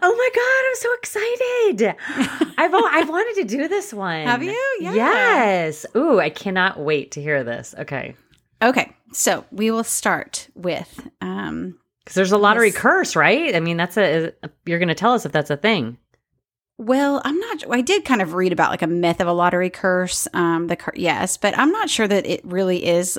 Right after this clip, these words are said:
Speaker 2: a thing. I, I'll, I'll kind of tell you what I think happens in these cases of winning the lottery and, and, you know, your life going to shit, um,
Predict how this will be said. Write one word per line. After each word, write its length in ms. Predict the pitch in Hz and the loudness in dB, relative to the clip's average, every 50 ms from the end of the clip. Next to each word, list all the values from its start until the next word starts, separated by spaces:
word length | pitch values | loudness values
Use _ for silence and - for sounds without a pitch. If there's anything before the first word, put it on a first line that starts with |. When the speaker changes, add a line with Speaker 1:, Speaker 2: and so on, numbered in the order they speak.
| - _ | -8 _
Speaker 2:
a 120 | - 175 170 | -2 -2 -2
thing. 340 | - - 170 170 180 202 208 - | 0 0 2 2 2 0 0 0
I, 120 | 185 180 - - - | -2 -2 -2 0 0
I'll, 240 | 190 202 202 196 - | 2 2 0 0 -2
I'll 80 | 208 | -6
kind 220 | - - - 415 466 | -4 -2 -2 0 0
of 120 | 381 208 - | 0 -2 -2
tell 180 | - - 190 202 | 0 2 2 2
you 160 | 202 196 185 | 4 2 2
what 140 | 175 170 139 | 2 2 2
I 140 | - 170 165 | 4 2 0
think 480 | 170 - - 175 175 190 226 - - - _ _ - - - - _ | 0 -2 -2 0 0 0 -2 -4 -10 -20 _ _ -20 -20 -20 -20 _
happens 440 | - - 180 170 - 196 202 202 190 | 0 0 0 2 2 0 0 0 0
in 80 | 196 180 | -2 0
these 140 | 175 180 175 | 0 -2 -2
cases 400 | 175 - 185 175 - 185 175 165 | 0 -2 -2 -2 0 -2 -2 0
of 180 | 170 165 156 - _ - - - - - - - - _ _ | -2 -2 -2 -6 _ -20 -20 -20 -20 -20 -20 -20 -20 _ _
winning 240 | - 180 190 190 185 | 0 2 4 4 4
the 100 | 175 170 | 4 4
lottery 380 | 165 160 165 160 165 165 165 160 | 2 2 2 2 2 2 2 4
and, 280 | 160 160 156 - - _ _ - | 2 2 0 -2 -8 _ _ -6
and, 320 | 185 175 - 160 160 - - _ _ _ _ _ _ _ | -4 -2 0 0 -2 -4 -6 _ _ _ _ _ _ _
you 160 | 185 170 170 | -2 0 0
know, 280 | 160 156 151 151 151 - _ | 2 0 -2 -2 -6 -10 _
your 300 | _ - 170 165 160 160 - - _ | _ -4 -4 -4 -4 -4 -10 -14 _
life 260 | - 165 165 160 156 - | -4 -2 -2 -2 -2 -2
going 200 | - 170 165 165 | 0 2 2 2
to 60 | 165 | 0
shit, 420 | 156 - - 160 160 185 - - - _ | -2 -2 -2 0 0 0 -2 -4 -10 _
um, 640 | - - 175 165 165 160 160 160 160 160 170 185 180 | -4 -2 0 2 2 2 2 0 0 -2 -2 -4 -6